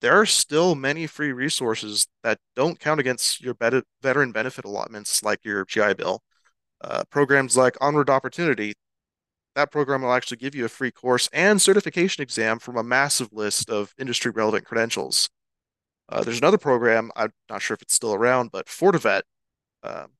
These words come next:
it's from a cybersecurity company called Fortinet. Their program allows you to practice interviewing, and they actually send your resume to a very big network of Fortinet partners.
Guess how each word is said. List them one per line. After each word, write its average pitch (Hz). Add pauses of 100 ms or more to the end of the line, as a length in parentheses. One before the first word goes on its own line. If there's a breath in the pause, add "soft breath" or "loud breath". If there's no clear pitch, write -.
(140)
it's -
from 135
a 127
cybersecurity 123
company 123
called 101
Fortinet. 123 (440)
Their 190
program 135
allows 117
you 117
to -
practice -
interviewing, 113 (100)
and 120
they 123
actually 185
send 165
your 139
resume 135
to 117
a 110
very 127 (160)
big 139
network 127
of 107
Fortinet 113
partners. 110